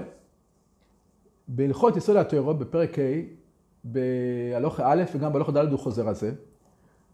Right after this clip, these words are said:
הוא אומר ככה, "בשעה שיעמוד גוי ויאנוס את ישראל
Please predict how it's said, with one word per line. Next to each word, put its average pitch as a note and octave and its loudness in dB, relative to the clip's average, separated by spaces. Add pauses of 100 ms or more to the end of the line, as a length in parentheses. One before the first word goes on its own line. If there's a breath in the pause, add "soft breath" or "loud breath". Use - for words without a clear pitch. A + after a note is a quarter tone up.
(140)
הוא D#3 4
אומר A3 8
ככה, A#2 -2 (240)
"בשעה A#3+ 2
שיעמוד A#3 4
גוי E3+ 6 (800)
ויאנוס C#3 0
את G3 -6
ישראל E3 0